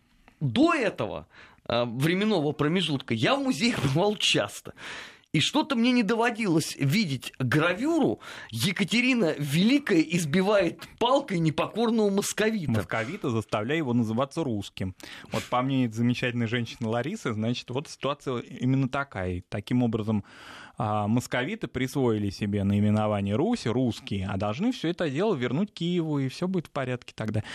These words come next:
Speaker 2: Причём она заявляет, нам всё равно, как они, то есть мы, считают. Нам главное, как украинцы считают.
Speaker 1: Нет, а я не понимаю, а зачем им это нужно, если они,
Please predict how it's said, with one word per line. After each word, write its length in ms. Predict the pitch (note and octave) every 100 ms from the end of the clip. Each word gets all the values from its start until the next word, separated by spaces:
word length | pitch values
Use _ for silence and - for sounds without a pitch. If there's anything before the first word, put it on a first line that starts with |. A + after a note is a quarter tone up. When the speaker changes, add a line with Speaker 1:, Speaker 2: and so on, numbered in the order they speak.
| -
Speaker 2:
Причём 340 | - - - E3
она 180 | F3 E3
заявляет, 540 | G3+ F#3 D3 A2 -
нам 200 | C3+ D#3
всё 260 | D3 - F#3+
равно, 380 | F#3+ F#3+ G#3 F#3
как 280 | D3 C3+
они, 260 | D#3 D#3 A2+
то 120 | -
есть 180 | G2 -
мы, 200 | A#2 F#2 -
считают. 540 | - C#3+ - A2 F#2+
Нам 180 | B2+ D#3
главное, 300 | F3+ F3+ F#3
как 220 | F3 E3+
украинцы 500 | - F#3 G#3 G3 -
считают. 460 | - - D3 D3 - _
Speaker 1:
Нет, 160 | C#3+ C#3
а 100 | A#2
я 80 | C3+
не 80 | F3
понимаю, 340 | - G#3+ G3
а 60 | A#2
зачем 440 | D#3 - - G#3
им 220 | - D#3+ D3
это 160 | - C3
нужно, 360 | F#3 B3+ F3+
если 400 | B2+ C#3 - C3 -
они, 420 | A#2+ C#3+ G#3